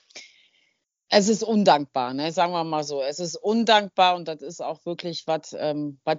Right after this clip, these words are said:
niemand braucht. Ich hab auch eine ehemalige Arbeitskollegin, die hat, ähm,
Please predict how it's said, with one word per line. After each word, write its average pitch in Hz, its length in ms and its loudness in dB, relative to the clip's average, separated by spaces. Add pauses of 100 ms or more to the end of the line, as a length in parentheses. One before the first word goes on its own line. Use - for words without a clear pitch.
niemand 190 440 0
braucht. 170 440 4
Ich - 180 -4
hab 156 140 -4
auch 160 360 -2
eine 151 400 0 (440)
ehemalige 156 560 0
Arbeitskollegin, 156 1040 0
die 147 320 -2
hat, 135 300 -4
ähm, 139 420 -2